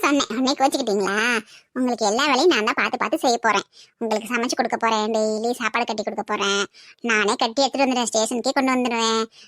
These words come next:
உங்களுக்கு வந்தா ஷூ கழட்டி விடுவேன், சாக்ஸ் கழட்டி விடுவேன், கை கால் அமுக்கி விடுவேன்,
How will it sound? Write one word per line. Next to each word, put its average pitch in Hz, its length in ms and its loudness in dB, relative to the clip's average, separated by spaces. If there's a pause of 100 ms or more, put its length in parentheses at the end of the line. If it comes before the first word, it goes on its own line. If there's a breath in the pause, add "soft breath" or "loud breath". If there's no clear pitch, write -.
(120 loud breath)
உங்களுக்கு 220 400 -2
வந்தா 220 320 0
ஷூ 254 260 -2
கழட்டி 233 180 0
விடுவேன், 214 340 0 (100)
சாக்ஸ் 202 260 -4
கழட்டி 247 220 -2
விடுவேன், 208 380 -2 (440 soft breath)
கை 220 80 2 (100)
கால் 240 140 2
அமுக்கி 247 200 -2
விடுவேன், 214 320 0